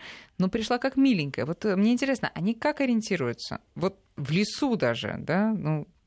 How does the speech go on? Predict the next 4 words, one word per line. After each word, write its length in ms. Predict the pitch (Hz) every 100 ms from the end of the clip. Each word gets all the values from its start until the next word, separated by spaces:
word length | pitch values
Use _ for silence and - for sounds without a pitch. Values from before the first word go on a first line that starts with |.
| - - _ _ _ _ _
темно, 440 | - 170 139 151 147
страшно, 680 | - - 127 139 - - - _ - - _ _
деревья, 760 | - - 135 151 127 120 - 147 - _ - - -
да. 240 | 151 160